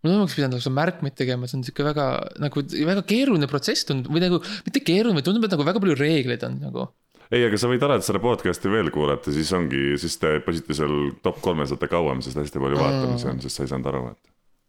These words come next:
Speaker 1: Okei. Aa, oot, ma saan ise ka kuulata oma podcast'i midagi või?
Speaker 2: Ta,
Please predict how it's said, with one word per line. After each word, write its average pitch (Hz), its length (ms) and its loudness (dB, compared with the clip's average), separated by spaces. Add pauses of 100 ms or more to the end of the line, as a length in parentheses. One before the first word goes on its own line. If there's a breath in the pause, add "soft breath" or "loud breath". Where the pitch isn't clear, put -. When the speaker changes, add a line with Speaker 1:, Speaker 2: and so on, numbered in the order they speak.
(220)
Speaker 1:
Okei. 127 300 -6
Aa, 143 160 -2
oot, 135 240 -2
ma 147 160 -4
saan 147 80 2
ise 151 220 2
ka 135 100 -2
kuulata 131 320 0
oma 127 80 -6
podcast'i 127 460 -6 (320)
midagi 127 260 -4
või? 127 140 -6 (1120)
Speaker 2:
Ta, - 160 -2